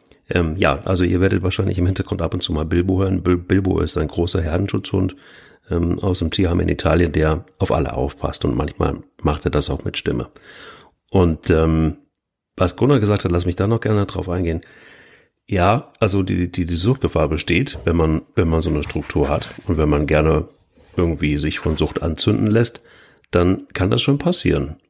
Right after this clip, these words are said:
Ähm, täglich laufen, wenn man so täglich läuft, dann ist das ja noch keine Sucht. Aber <laughs> doch, hat schon auch was damit zu tun.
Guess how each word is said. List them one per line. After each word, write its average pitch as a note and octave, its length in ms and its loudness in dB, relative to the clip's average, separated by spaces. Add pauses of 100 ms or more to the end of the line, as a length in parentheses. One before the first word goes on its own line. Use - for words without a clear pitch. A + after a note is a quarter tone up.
(120)
Ähm, C#2+ 360 -2 (300)
täglich E2+ 300 0
laufen, E2+ 440 2
wenn E2 100 0
man D#2+ 100 0
so D#2+ 80 -2
täglich - 320 -4
läuft, D#2 340 2
dann - 80 -2
ist - 140 -4
das D#2 100 -2
ja C#2+ 80 -2
noch C#2+ 140 -4
keine D2 280 -4
Sucht. - 380 -4 (340)
Aber - 460 -4 (360)
<laughs> - 360 -18
doch, E2+ 260 0 (160)
hat - 160 -2
schon F#2+ 140 2
auch F2+ 160 0
was G2+ 200 0
damit - 200 -2
zu G2+ 100 -4
tun. - 240 -4